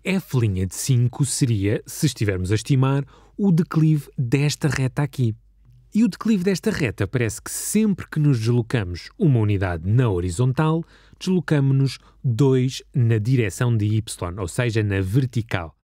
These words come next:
Temos por isso que a variação de y é igual a dois, quando a variação de x é igual a um. Portanto, o nosso declive m, ou a nossa variação em y sobre a nossa variação em x,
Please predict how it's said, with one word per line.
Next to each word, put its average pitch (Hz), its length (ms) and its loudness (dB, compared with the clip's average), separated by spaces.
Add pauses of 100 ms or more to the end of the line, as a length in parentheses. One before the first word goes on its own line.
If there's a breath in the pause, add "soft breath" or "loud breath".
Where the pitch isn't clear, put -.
(160)
Temos 240 240 0
por 254 180 0
isso - 300 0
que - 180 -2
a 101 60 2
variação 107 680 0
de 92 140 0
y 123 240 2 (460)
é 120 120 0
igual 98 440 -2
a 101 60 2
dois, 160 500 0 (400 soft breath)
quando 233 260 2
a 220 60 2
variação 190 480 0
de 190 100 -2
x 160 540 -2 (160)
é 160 80 0
igual 120 440 2
a 135 80 4
um. 101 280 2 (600)
Portanto, 113 640 -2
o 127 100 2
nosso 139 440 2
declive 110 480 -2
m, 92 480 -2
ou 104 160 -2
a 90 40 -4
nossa 117 380 0
variação 95 640 -2
em 113 300 4
y 95 440 -4 (320 soft breath)
sobre 151 360 0
a 117 40 2
nossa 101 280 -2
variação 95 560 -2
em 117 100 2
x, 147 480 -2